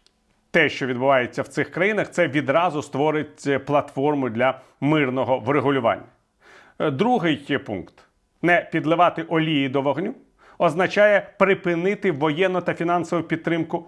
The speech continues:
України, щоб, е, ця країна не мала реальної можливості пручатися російській агресії і таким чином була змушена погодитися із умовами врегулювання, які будуть пропонуватися президентом Російської Федерації Володимиром Путіним, ну і,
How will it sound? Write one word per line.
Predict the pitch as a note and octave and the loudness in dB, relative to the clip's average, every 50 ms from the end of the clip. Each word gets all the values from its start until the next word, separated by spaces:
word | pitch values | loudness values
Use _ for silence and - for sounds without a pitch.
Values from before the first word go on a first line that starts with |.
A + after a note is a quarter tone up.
| - _ | -14 _
України, | - F3+ - - F3 E3 E3+ D3+ A#2 G#2 E2+ A#1+ - - - - - | -6 -4 -2 0 2 2 2 2 0 -4 -6 -10 -14 -18 -20 -20 -12
щоб, | - - F3+ F3+ D3 - - | -4 2 2 2 2 2 0
е, | E3+ D#3 D3 | 0 0 0
ця | D3 - F#3 F3 D#3+ | 0 2 2 2 2
країна | - - D#3+ E3 F3+ F#3 F3 E3 D#3+ | 2 -2 0 0 2 2 2 2 2
не | D#3+ E3 F3+ F3 | 2 2 2 0
мала | E3+ E3+ E3+ D#3 C3 G#2+ G2+ F2+ - - | 2 2 2 4 4 2 0 -4 -10 -6
реальної | - C3+ D#3 D#3+ D#3 C#3 C3+ C3 A#2+ A#2+ B2 | -2 2 4 6 6 6 4 2 0 -2 -2
можливості | B2 B2+ A#2+ D3 D3+ C#3 C3+ - C#3 - - - _ | -2 -2 -2 -2 -2 -4 -4 -4 -8 -10 -10 -10 _
пручатися | - F3+ F#3+ F3+ F3 - F#3+ D#3 A#2 - A#2+ G#2+ - B2+ | 2 4 4 4 4 4 2 2 2 0 -4 -8 -6 -4
російській | A#2+ C3+ B2+ - - B2+ A2+ - - - A#2 A2 - | -4 -4 -4 -4 -6 -6 -6 -6 -8 -8 -8 -6 -2
агресії | - C#3 A#2+ A2 A#2 C3+ F3 F3+ F3+ - F#3+ F#3 - - - | 0 0 0 0 0 -2 -2 -2 -4 -6 -6 -6 -6 -12 -6
і | - G#3+ A3 F#3+ | -4 -2 -2 0
таким | - - - - F3+ F3+ F3 E3 | 0 -2 -2 0 0 0 0 -2
чином | - - F3+ F3+ E3+ E3 D3+ | -2 -2 0 0 0 0 0
була | C#3+ D#3 D#3+ D#3 C3+ | 2 4 4 4 2
змушена | B2 C3+ D#3 F3 F#3 F3 - - - B2+ B2 | 0 -2 -2 0 0 0 0 -2 -2 -2 -2
погодитися | - - D3+ B2+ E3 D#3+ C#3 C#3 - D3+ C3 - D3+ | 0 0 0 2 2 0 0 -2 -4 -4 -4 -4 -6
із | C3+ D#3+ C#3+ A#2 - - | -4 -4 -6 -6 -8 -6
умовами | - E3 D#3+ E3 E3 E3 D#3+ D3 A#2+ G#2+ G#2 G2+ G#2 | -2 -2 0 0 2 2 2 2 2 2 0 -2 -4
врегулювання, | G2+ A2+ B2 A#2 B2+ C#3+ D3 E3+ G3+ G#3 G3+ F#3+ - - - | -4 -2 -2 -2 0 0 2 2 0 0 -2 -6 -8 -10 -8
які | - D#3+ D#3+ G#3+ | -8 -6 -2 -2
будуть | G3 F3 F3+ F3+ - - | 0 2 0 0 0 0
пропонуватися | F#3 C#3+ - D3 D3+ F3 F#3 F3+ F3+ E3 F#3+ E3+ - - - _ - | -4 -2 -2 0 2 2 2 0 0 -2 -2 -2 -4 -4 -14 _ 0
президентом | - F3 F3 C#3+ D#3 F#3 D#3 F3 E3 C3 A#2 G#2+ C3 A#2 | 2 2 2 2 0 0 0 2 2 0 0 -2 -4 -4
Російської | A2+ A#2+ - - A#2+ G#2 - - C3+ | -4 -6 -6 -6 -8 -6 -4 -6 -4
Федерації | - B2 B2 B2 A#2 A2 - B2+ | -4 -2 -2 -2 -2 -2 -2 -4
Володимиром | A2+ A#2+ B2+ A#2+ B2 B2 C3 C#3 | -4 -2 -2 -2 -2 -2 -2 -4
Путіним, | - A3+ A3+ - F#3+ D3 A#2+ | -4 -4 -4 -2 0 0 0
ну | B2+ D#3 E3 | 0 -2 -2
і, | - C3 B2+ | -4 -6 -6